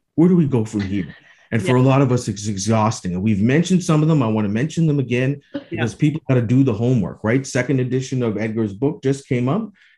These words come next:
Speaker 1: Uh, and actually, one of the ones, our colleague Rakesh reached out to me and said, "Both of us as South Asian cisgendered males, Paul, have you read Collecting Courage?" Because it is the story of practitioners, of fundraisers.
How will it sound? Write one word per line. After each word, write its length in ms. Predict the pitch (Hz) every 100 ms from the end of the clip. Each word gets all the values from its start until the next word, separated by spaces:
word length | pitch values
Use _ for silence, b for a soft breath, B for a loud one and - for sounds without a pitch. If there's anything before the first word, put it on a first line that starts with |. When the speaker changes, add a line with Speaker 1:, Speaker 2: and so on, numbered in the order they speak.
| 101
Speaker 1:
Uh, 340 | 107 107 107 120
and 200 | 123 143
actually, 380 | 170 - 156
one 220 | 135 139 180
of 60 |
the 60 | 156
ones, 320 | 127 127 117
our 180 | 101 101
colleague 440 | - 120 131 127
Rakesh 480 | 107 101 123 131 -
reached 240 | 113 110
out 180 | 110 117
to 100 | -
me 240 | 117 113 - b b b
and 200 | 107 101
said, 320 | - 117 98
"Both 240 | 135 196
of 100 | 190
us 220 | 180 196
as 180 | 131 -
South 260 | 120 110 117
Asian 320 | 139 156 156
cisgendered 600 | 135 139 139 139 135 117
males, 300 | 113 120 117 113
Paul, 320 | - 151 170
have 120 | 120
you 120 | 107 101
read 320 | 107 151 139
Collecting 520 | 120 110 123 135 131
Courage?" 540 | - 117 117 - - b b b b b
Because 520 | 110 131 120 113 -
it 100 | 117 110
is 160 | 98
the 80 | 98
story 500 | 95 - 117 113 113
of 220 | 101 -
practitioners, 1120 | _ 104 95 - - 147 147 127 107 - - -
of 160 | 95
fundraisers. 1120 | - - 117 127 151 123 104 92 - - -